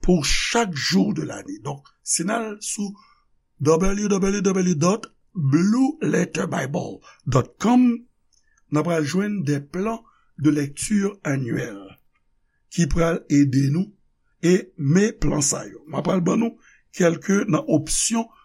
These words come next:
ke blue letter bible dot com bay. Li bay yon plan ke le plan kanonik. Pou sa kanonik,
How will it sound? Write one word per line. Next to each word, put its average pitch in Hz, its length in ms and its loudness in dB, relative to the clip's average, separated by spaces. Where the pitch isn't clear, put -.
ke 165 160 2
blue 151 280 4
letter 160 360 -2
bible 170 320 -4
dot - 220 -10
com 175 180 -2
bay. - 180 -14
Li 202 200 4
bay 220 420 2
yon 202 200 4
plan 220 380 2
ke 190 120 4
le 190 180 6
plan 202 380 2
kanonik. 165 640 2
Pou 208 140 -4
sa - 240 -2
kanonik, 190 540 -4